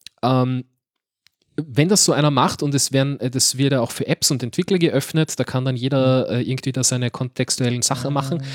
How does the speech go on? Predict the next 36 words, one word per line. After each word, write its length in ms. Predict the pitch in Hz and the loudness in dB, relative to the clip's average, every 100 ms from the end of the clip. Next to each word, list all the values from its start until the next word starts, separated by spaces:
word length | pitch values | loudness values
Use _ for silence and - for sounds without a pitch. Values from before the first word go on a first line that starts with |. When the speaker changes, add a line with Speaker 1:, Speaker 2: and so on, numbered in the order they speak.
| - - _ | -14 -16 _
Speaker 1:
Äh, 240 | 139 139 - - | 4 4 0 -10
Speaker 2:
Hast 160 | 113 | -2
du 40 | - | 0
Speaker 1:
das 60 | |
Speaker 2:
Nutzerbasis? 440 | 120 - 120 107 104 | 0 0 -2 0 0
Speaker 1:
hat 160 | 110 | 0
schon 240 | - 180 170 | 2 2 2
eher 340 | 135 143 175 | 2 2 4
Nutzerbasis, 760 | 165 175 - 165 120 143 160 143 | 2 2 0 2 2 4 4 0
Breitenwirkung, 800 | - 120 - 156 151 143 151 147 143 | 2 0 0 0 0 2 -2 0 2
Speaker 2:
Mhm. 200 | 135 143 - _ _ | 2 2 -2 _ _
Speaker 1:
äh, 360 | 131 131 127 127 - 117 120 - | 2 4 2 -2 -8 -20 -20 0
eben 220 | 139 156 | 0 2
Öffnung 340 | 143 - 160 | 0 2 0
auch 160 | 143 135 | 0 0
für 100 | 156 | 0
Entwickler. 520 | 139 156 - 165 151 - _ _ 143 135 _ _ _ | 0 -4 2 2 2 -4 _ _ _ _ _ _ _
Sie, 440 | 147 - 170 175 135 | 0 2 4 2 2
sie 180 | - 165 | 0 2
jetzt 240 | 170 - | 2 2
zum 80 | 160 | 2
Beispiel 260 | 147 - 147 | 2 2 2
hier 140 | 165 | 2
mein 160 | 143 139 | 2 2
Laptop, 360 | 147 - 156 - - - - | 0 0 -2 -2 -20 -10 4
äh, 300 | 135 139 143 - _ _ _ _ _ | 6 6 4 -2 _ _ _ _ _
dieses, 380 | 156 147 143 - | 0 2 2 0
dieses 240 | 151 143 | -2 -2
Touchfeld 400 | - 143 - 151 | 0 0 0 -2
kann 200 | - 135 | 0 -2
halt 200 | 143 147 | 0 0
nur, 460 | 143 143 160 160 156 _ _ | 0 2 4 4 2 _ _
wie 120 | 135 | -6
soll 140 | 131 143 | -2 -2
ich 60 | |
sagen, 260 | - 143 127 | 2 0 0